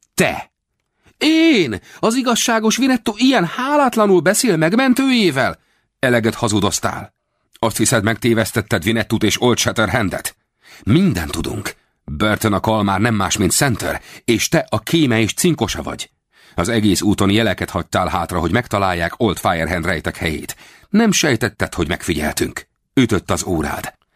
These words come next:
Center ránk bízta, hogyan háláljuk meg a jóságodat.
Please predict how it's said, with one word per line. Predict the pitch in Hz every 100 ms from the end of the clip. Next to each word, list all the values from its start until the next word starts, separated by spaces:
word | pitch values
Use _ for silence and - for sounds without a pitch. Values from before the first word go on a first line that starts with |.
| _ _ _ _
Center | - 131 117 104 104
ránk | 117 160 85
bízta, | 85 80 - 80
hogyan | 104 87 82
háláljuk | - 82 76 76 76
meg | - 80
a |
jóságodat. | 78 76 - - 76 - -